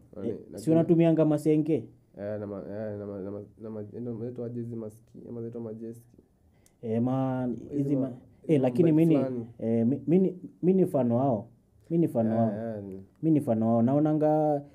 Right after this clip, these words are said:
Speaker 1: unajua sasa hao ni biking na wanafanyanga mchana. Hao wananga maneno. Hao wanapitanga tu.
Speaker 2: Hawana old money.
Speaker 1: Eh, hao, hao ni different. So, mi ni, mi naongea about hao ma cool kids wenye wazae wao wako na, like,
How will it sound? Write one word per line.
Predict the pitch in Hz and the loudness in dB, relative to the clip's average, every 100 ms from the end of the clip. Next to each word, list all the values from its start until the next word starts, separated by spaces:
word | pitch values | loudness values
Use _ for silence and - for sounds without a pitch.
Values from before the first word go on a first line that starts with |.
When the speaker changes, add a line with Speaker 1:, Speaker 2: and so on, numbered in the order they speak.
| _ 139 | _ -2
Speaker 1:
unajua | 143 147 147 | 2 4 4
sasa | 180 160 | 2 2
hao | 143 143 | 6 6
ni | 123 | 4
biking | 117 127 131 131 | 2 0 0 -2
na | 117 | -2
wanafanyanga | 107 107 113 110 107 104 | -2 -6 -6 -4 -4 -4
mchana. | 104 120 123 123 | -4 -2 -2 -4
Hao | 143 190 151 | -4 -2 0
wananga | 120 120 127 113 | 0 0 0 -2
maneno. | 107 104 110 107 120 | -4 -6 -6 -4 -4
Hao | 160 | -4
wanapitanga | 139 120 113 107 104 | -4 -4 -6 -6 -6
tu. | - 127 120 107 - _ _ _ _ _ _ | -6 -2 -2 -2 -8 _ _ _ _ _ _
Speaker 2:
Hawana | 107 135 131 | -6 -4 -2
old | 117 120 117 | -2 -4 -6
money. | 110 107 107 104 | -8 -10 -12 -12
Speaker 1:
Eh, | 110 110 123 127 117 | -4 2 6 6 4
hao, | 135 135 117 101 95 120 117 - | 4 4 2 0 -6 -12 -14 -6
hao | 135 160 | 2 4
ni | 139 | 4
different. | 113 123 120 101 92 | 2 0 -2 -8 -10
So, | - 160 147 | -4 2 4
mi | 139 175 | 6 6
ni, | 160 - | 4 4
mi | 160 | 4
naongea | 180 131 117 113 | 6 6 4 4
about | 110 123 120 - - _ _ _ _ | 4 4 2 -6 -20 _ _ _ _
hao | 123 131 | -4 -2
ma | 113 | -2
cool | 120 117 113 | -2 -2 -2
kids | 113 101 | -4 -6
wenye | 101 101 | -6 -8
wazae | 98 98 98 | -10 -10 -8
wao | 98 104 101 | -6 -4 -6
wako | 98 92 | -8 -12
na, | 92 | -12
like, | 90 87 | -12 -14